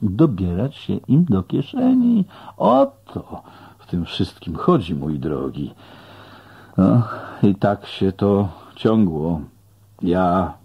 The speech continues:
podpisywałem różne papiery, a Ivan z Mulliganem coś tam kupowali i sprzedawali. Powoli zacząłem rozkoszować się życiem w Nowym Jorku.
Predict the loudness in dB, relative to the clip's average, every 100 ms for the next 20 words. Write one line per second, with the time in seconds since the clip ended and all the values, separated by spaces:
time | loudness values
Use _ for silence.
0 | -6 -6 -4 -6 -2 0 2 2 2 0
1 | -2 -2 -4 0 2 4 2 -2 -20 -20
2 | -20 -12 -2 2 4 2 0 0 0 2
3 | 2 4 2 0 0 0 2 2 2 2
4 | 2 -2 -12 -20 -20 -20 -20 _ 2 2
5 | 2 -4 -2 -4 -8 -20 _ _ -20 _
6 | _ -8 0 2 4 4 2 2 -2 -4
7 | _ _ _ _ _ _ -2 0 0 -2
8 | -6 0 2 2 2 2 2 0 -2 -4
9 | _ -20 _ _ _ _ -8 -2 0 2
10 | 4 6 6 4 2 0 0 2 2 2
11 | 0 -2 0 0 0 -2 -6 -4 -2 -2
12 | -2 -2 0 2 0 -2 0 -2